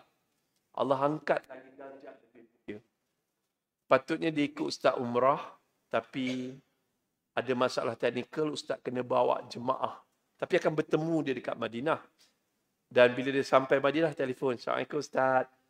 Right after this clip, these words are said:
Ana dah sampai Madinah. Kejap lagi Ana nak masuk Raudah. Ustaz,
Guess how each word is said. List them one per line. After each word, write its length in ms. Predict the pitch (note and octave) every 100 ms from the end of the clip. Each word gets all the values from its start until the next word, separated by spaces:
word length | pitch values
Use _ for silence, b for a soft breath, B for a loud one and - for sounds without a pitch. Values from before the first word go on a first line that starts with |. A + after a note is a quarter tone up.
| _ -
Ana 240 | A#2+ C3+
dah 160 | C3+ B2
sampai 320 | B2+ B2 C3
Madinah. 640 | B2 A#2+ C3+ C#3 C3+ B2+ - _ _ _
Kejap 320 | B2 B2 B2+
lagi 240 | B2+ C#3
Ana 160 | C3 C3 B2
nak 80 |
masuk 320 | A#2+ B2+ - C#3
Raudah. 400 | C3 C#3 C3+ A#2+ - _ -
Ustaz, 400 | - - E3+